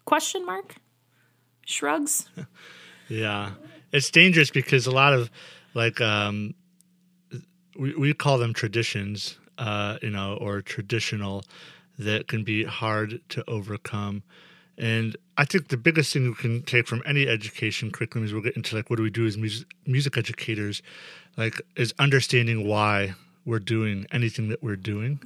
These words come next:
Speaker 1: Amen.
Speaker 2: And then
Speaker 1: Yeah.
Speaker 2: being able to justify how that is beneficial to our students and representative of our students. Because, uh, if you're, uh, uh, how about this? If you are, if you are a music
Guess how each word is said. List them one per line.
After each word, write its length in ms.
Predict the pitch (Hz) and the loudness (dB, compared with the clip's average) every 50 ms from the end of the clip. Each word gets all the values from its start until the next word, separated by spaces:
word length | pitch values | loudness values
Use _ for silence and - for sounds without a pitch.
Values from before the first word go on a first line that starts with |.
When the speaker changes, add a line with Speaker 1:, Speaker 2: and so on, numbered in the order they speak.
| - - | -12 -10
Speaker 1:
Amen. 400 | 214 - - 196 185 180 180 180 | -8 -8 -6 -6 -4 -4 -4 -2
Speaker 2:
And 140 | 180 107 107 | -2 0 0
then 100 | 107 107 | 0 0
Speaker 1:
Yeah. 140 | 196 190 190 | 0 0 0
Speaker 2:
being 180 | 185 113 117 113 | 0 0 0 0
able 220 | 110 104 107 104 | -2 -2 -2 -4
to 480 | - - - 117 107 104 104 107 117 - | -4 -4 -2 -2 0 0 -2 -2 -4 -6
justify 720 | - - 123 110 104 - - 107 - - 110 104 101 101 | -4 -2 -2 -2 0 -2 -4 -6 -4 -4 -2 0 0 0
how 240 | 95 90 101 107 104 | 0 0 0 0 0
that 240 | 101 104 104 - - | 0 0 -2 -2 -4
is 220 | 107 98 101 98 - - | -6 -6 -6 -10 -12 -12
beneficial 880 | 120 98 - 110 104 104 95 - - 113 101 - - 110 101 98 95 - - - - - - - - - _ | -10 -4 -2 -2 -2 -2 -4 -2 -2 -2 -2 -2 -2 -2 -4 -4 -6 -8 -14 -20 -20 -20 -20 -20 -20 -12 _
to 240 | - - - 131 120 | -2 2 4 4 4
our 100 | 113 110 | 4 4
students 500 | - - - 113 110 104 107 107 - - - | 2 0 -2 -2 0 0 -2 -2 -4 -6 -4
and 180 | - 120 113 113 | -2 -2 0 2
representative 880 | 117 117 110 - 113 95 110 110 107 - - - - 113 104 95 - - - - - - - - _ - | 2 2 2 0 -2 -2 -2 -2 -4 -6 -10 -8 -6 -6 -8 -8 -10 -16 -20 -20 -20 -20 -20 -20 _ -8
of 160 | - 117 104 | -8 -4 -2
our 120 | 110 104 98 | -2 -2 -2
students. 480 | - - - 113 107 104 104 98 - | -4 -4 -2 -2 -2 -2 -2 -6 -6
Because, 480 | - - 123 120 - 135 127 117 - - - - - - - - - - _ _ _ _ _ _ - | -4 -4 -6 0 2 2 2 2 0 -6 -12 -20 -20 -20 -20 -20 -20 -20 _ _ _ _ _ _ -2
uh, 120 | 170 - - - _ _ _ _ | -2 -2 -2 -6 _ _ _ _
if 160 | - 147 - - | 0 2 2 2
you're, 100 | 233 208 170 - - | 2 0 0 0 2
uh, 120 | 170 165 170 | 2 2 2
uh, 160 | - 160 147 147 | 2 0 2 2
how 40 | 151 | 4
about 140 | 151 143 - | 2 2 2
this? 160 | 117 - - | 0 -2 -2
If 200 | - 123 - - | -2 -4 0 2
you 240 | 165 175 185 190 - | 4 4 6 4 4
are, 380 | - 151 139 135 131 123 123 113 107 - - - _ _ _ _ _ _ _ _ _ _ _ _ _ - - - - - | 4 6 6 8 8 6 4 2 -2 -8 -18 -20 _ _ _ _ _ _ _ _ _ _ _ _ _ -18 -16 -16 -10 -8
if 160 | 135 123 - | -8 -6 -2
you 220 | - 147 151 151 - | 0 2 2 2 4
are 260 | 151 131 123 127 127 - | 4 6 6 6 6 4
a 440 | 120 117 117 117 117 113 113 113 - | 2 2 4 4 4 4 4 2 2
music 580 | 131 127 123 135 127 - 127 - - - - | 0 0 0 2 2 0 0 -2 -4 -10 -16